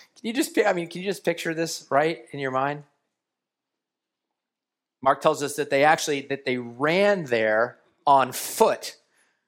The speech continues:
from all the towns, and they got there ahead of them. Can you just pic-, like, picture the, you know, we've been talking about it. Hundreds, thousands of people are following these guys around. And now that the disciples have been out doing all their ministry, they've got crowds following them too.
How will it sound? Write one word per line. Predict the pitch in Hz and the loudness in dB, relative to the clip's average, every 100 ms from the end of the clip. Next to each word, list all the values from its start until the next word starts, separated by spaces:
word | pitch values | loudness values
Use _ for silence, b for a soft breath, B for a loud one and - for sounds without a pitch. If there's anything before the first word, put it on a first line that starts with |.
| _ | _
from | - 147 | -4 2
all | 156 165 180 | 6 8 6
the | 160 | 2
towns, | - - 165 180 180 180 | -6 -4 0 0 -2 -6
and | 165 143 123 | -8 -4 -2
they | 120 | -2
got | 120 139 151 139 | 4 4 4 0
there | 131 123 | 0 2
ahead | 120 123 120 139 | 2 0 0 -2
of | 120 | -4
them. | |
Can | - | -8
you | 214 | 0
just | 370 - | 0 2
pic-, | 254 - B B - | 2 0 B B 2
like, | 247 247 | 2 2
picture | - 339 294 | 0 2 0
the, | 185 180 | -4 -6
you | 277 359 | 0 4
know, | 330 294 | 6 4
we've | 208 240 | 2 -4
been | 240 | 0
talking | 233 254 214 | 2 4 2
about | 151 | 0
it. | 131 | -2
Hundreds, | - 269 214 139 - | 4 4 4 -4 -12
thousands | - - 233 269 269 240 220 | -6 2 4 4 2 -6 -4
of | 220 | -4
people | - 226 175 160 | -2 -4 -2 2
are | 160 | 2
following | - 196 196 196 165 | 4 6 6 4 -4
these | 156 160 147 | -6 -8 0
guys | 147 147 | 0 2
around. | 143 143 120 | 0 -2 -2
And | 151 B B - | -8 B B 0
now | 180 240 | 4 4
that | 202 | 2
the | 196 | -6
disciples | 170 - 220 233 190 | -2 2 2 2 0
have | 180 165 | 0 0
been | 160 | 0
out | 175 170 | 0 0
doing | 170 156 | -2 2
all | 156 151 | 4 4
their | 143 220 | 4 2
ministry, | 185 143 139 - 160 160 B B | 2 -2 -6 -6 -6 -6 B B
they've | - 156 330 277 | 2 6 6 6
got | 220 214 | 4 4
crowds | - 196 196 165 | 4 6 4 2
following | 185 175 170 151 | 4 4 2 -2
them | 127 120 | -4 -4
too. | - 113 | -4 -4